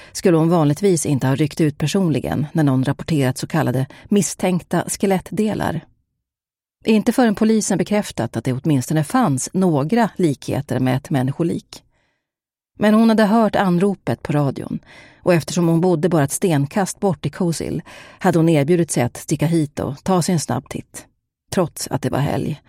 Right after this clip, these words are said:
Särskilt med tanke på att det var helg, faktiskt. Det var antingen det här, att tackla trädgården, eller att, jippi,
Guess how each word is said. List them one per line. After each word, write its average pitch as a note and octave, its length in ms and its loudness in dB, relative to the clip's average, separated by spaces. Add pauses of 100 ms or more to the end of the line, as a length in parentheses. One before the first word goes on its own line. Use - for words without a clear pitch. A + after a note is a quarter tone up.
(880)
Särskilt E3+ 840 -2
med D#3 180 -2
tanke C3 280 -2
på C3 80 -2
att B2+ 60 -2
det - 80 -4
var C3 80 0
helg, C#3 400 -2
faktiskt. - 600 -10 (840)
Det F#3+ 120 2
var F#3 80 6
antingen G#3+ 460 2
det F#3+ 80 0
här, D3+ 300 -2 (400)
att G3 160 0
tackla G#3+ 360 0
trädgården, D#3 580 -2
eller D#3 260 2
att, C#3 340 -2
jippi, G3+ 720 0